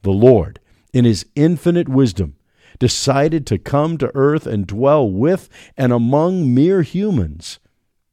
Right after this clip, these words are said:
He cared enough about the broken human condition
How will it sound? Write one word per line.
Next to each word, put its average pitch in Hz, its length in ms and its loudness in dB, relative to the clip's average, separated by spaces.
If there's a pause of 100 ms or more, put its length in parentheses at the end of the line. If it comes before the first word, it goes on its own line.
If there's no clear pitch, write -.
(140)
He 113 140 -8
cared 196 460 -4
enough 196 480 -4 (300)
about 110 360 -2
the 104 80 -6
broken 180 680 -4
human 185 560 -4
condition 156 720 -4